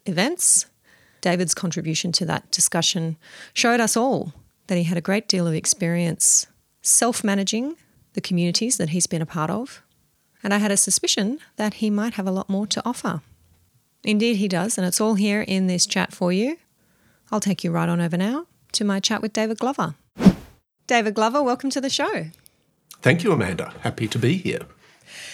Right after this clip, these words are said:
Speaker 1: David, tell us about your community. Whereabouts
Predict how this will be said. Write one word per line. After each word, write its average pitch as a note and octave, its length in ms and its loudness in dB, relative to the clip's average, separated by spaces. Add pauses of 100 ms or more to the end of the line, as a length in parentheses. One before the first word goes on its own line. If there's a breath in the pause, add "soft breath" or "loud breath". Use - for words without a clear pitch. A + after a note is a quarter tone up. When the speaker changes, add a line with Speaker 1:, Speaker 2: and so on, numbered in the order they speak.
(160 loud breath)
Speaker 1:
David, E4+ 280 2
tell G4+ 200 0
us G#4+ 160 0
about C#4 440 0 (100)
your G#3+ 280 0
community. E3+ 920 -4
Whereabouts B3 1080 0